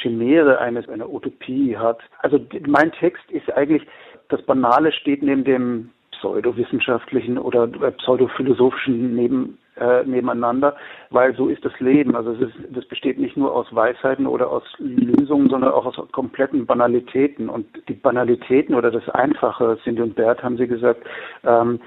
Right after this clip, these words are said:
das ist das Banale, ähm, das gleichberechtigt neben dem, mit in der Existenzangst steht. Das wollte ich eigentlich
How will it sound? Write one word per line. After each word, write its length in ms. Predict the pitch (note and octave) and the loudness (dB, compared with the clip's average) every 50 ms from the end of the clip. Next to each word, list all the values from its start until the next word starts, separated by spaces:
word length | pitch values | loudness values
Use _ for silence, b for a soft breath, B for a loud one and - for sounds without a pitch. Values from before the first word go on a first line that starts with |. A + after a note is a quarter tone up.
| B B B | B B B
das 140 | - A2 G2+ | -6 -4 -4
ist 140 | C#3 B2 - | -4 -4 -4
das 100 | A#2+ - | -6 -4
Banale, 500 | - - A#2+ A#2 A2+ G#2+ G#2+ - A2+ G#2 G#2 - - B2+ - C#3+ | 0 0 0 2 2 0 0 -2 -2 -4 -6 -10 -14 -10 -6 -2
ähm, 480 | C3 A#2+ A#2+ A#2+ A#2+ A#2+ A#2+ B2 - - _ _ _ _ | 0 2 2 0 0 -4 -6 -10 -12 -16 _ _ _ _
das 140 | - A#2+ - - | -12 -12 -12 -4
gleichberechtigt 840 | - - A#2+ A#2+ C#3 - - - B2+ B2 C3 B2+ - - - - - | 0 2 4 4 2 0 -2 -2 0 0 -2 -2 -4 -8 -8 -6 -4
neben 380 | B2+ B2 C3 C3 C3+ B2+ A#2+ | 0 0 0 0 0 -4 -4
dem, 480 | B2 C3 B2 B2 B2+ B2 B2 B2 C3+ C3+ - | -2 -2 -2 0 -2 -4 -4 -6 -8 -8 -4
mit 140 | - C#3 C#3+ | -4 -4 -2
in 240 | - - C#3 C#3 C3+ | 0 2 2 2 4
der 160 | C#3 C#3 C#3 | 2 2 2
Existenzangst 920 | D3 C#3+ - - C#3+ - - C#3+ E3+ F3+ - - A#2+ B2 A2 G2 - - - | 0 0 -2 -4 -4 0 0 2 2 0 0 -2 -4 -4 -4 -6 -10 -12 -8
steht. 360 | - - A2 G#2+ A2 A#2 - - B B B B B B - | -6 -4 -2 -2 -4 -4 -6 -12 B B B B B B -2
Das 200 | - C#3 A#2 - | 0 0 2 4
wollte 160 | C#3 B2+ A#2+ | 2 2 2
ich 100 | A#2 B2+ | 2 0
eigentlich 320 | B2 A#2 A2+ A2+ G2+ - | 0 0 0 -2 -4 -6